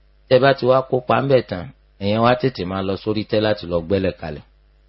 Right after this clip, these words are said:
Eléyìí pàtàkì púpọ̀. Ǹjọ́ yẹ ká mójútó nù, orí ládá ń bẹ ń bẹ fáwa, orí sì ń bẹ ń bẹ fókù. Nítorí pé òkú tẹ́ ń ṣe solatul janaza sí la, bẹ́ẹ̀ bá ti ṣe pọ̀ sí,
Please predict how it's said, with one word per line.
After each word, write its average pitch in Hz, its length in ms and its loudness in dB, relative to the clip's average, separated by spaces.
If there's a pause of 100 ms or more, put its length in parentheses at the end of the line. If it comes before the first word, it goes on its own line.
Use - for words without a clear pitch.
(580)
Eléyìí 113 240 4
pàtàkì 104 440 0
púpọ̀. 107 380 4 (760)
Ǹjọ́ 123 220 4
yẹ 127 80 6
ká 139 160 0
mójútó 139 560 0
nù, 117 140 0 (680)
orí 117 160 2
ládá 123 300 2
ń 123 100 0
bẹ 113 120 0
ń 131 100 -2
bẹ 117 100 2
fáwa, 101 360 0 (760)
orí 123 320 4
sì - 160 -4
ń 107 140 -4
bẹ 101 120 2
ń 117 100 -4
bẹ 110 120 0
fókù. - 340 -4 (800)
Nítorí 131 300 2
pé 160 140 -4
òkú 160 220 -4
tẹ́ 131 180 -2
ń 110 60 -2
ṣe 101 140 -8
solatul 110 500 -2
janaza 101 480 -4
sí - 160 -8
la, 95 140 -4 (760)
bẹ́ẹ̀ 127 180 4
bá 123 120 4
ti 117 120 -6
ṣe - 180 -4
pọ̀ 98 240 -2
sí, 120 200 -4